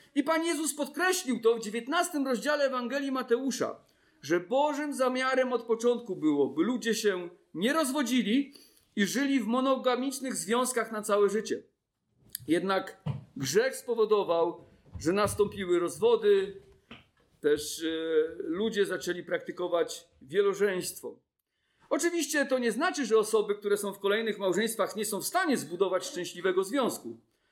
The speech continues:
Ale każde kolejne małżeństwo lub wielożeństwo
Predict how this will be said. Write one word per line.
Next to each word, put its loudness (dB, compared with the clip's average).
Ale 0
każde 0
kolejne 0
małżeństwo 2
lub 0
wielożeństwo 0